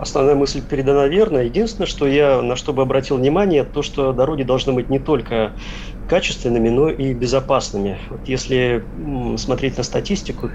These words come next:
то ежедневно на дорогах в стране происходит, э, почти четыреста Д Т П с пострадавшими, в которых гибнет, э, от тридцати до сорока человек. Это каждый день. Э, это очень большие печальные цифры,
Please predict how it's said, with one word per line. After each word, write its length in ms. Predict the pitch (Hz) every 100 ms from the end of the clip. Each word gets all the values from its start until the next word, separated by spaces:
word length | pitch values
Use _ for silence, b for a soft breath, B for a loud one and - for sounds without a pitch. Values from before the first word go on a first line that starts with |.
| -
то 320 | 127 120 123
ежедневно 840 | 120 127 135 127 151 147 110 107 - - B B B B -
на 60 | 117
дорогах 440 | 127 131 127 - - -
в 60 | -
стране 340 | - 131 208
происходит, 600 | 220 120 - 185 156 -
э, 160 | 123 117
почти 400 | 117 - - 185
четыреста 1040 | - - 165 180 - - 131 127 120 113 107
Д 80 | 117
Т 200 | - 117
П 280 | - 165 156
с 60 |
пострадавшими, 880 | - 127 - - 123 131 113 - 98
в 80 | -
которых 400 | - 180 202 147 - B B - 113
гибнет, 440 | 127 175 165 - -
э, 240 | 117 113 107 120
от 120 | 120 -
тридцати 340 | 135 - 190
до 100 | 170
сорока 380 | - 135 143 151
человек. 400 | - 147 117 -
Это 160 | -
каждый 320 | - 151 143 131
день. 220 | 110 101 - - B B B B - -
Э, 220 | 123 123 123
это 140 | 147
очень 240 | 147 139
большие 480 | 131 127 - 123 120
печальные 540 | 110 127 139 123 123 120
цифры, 560 | - 226 214 123 107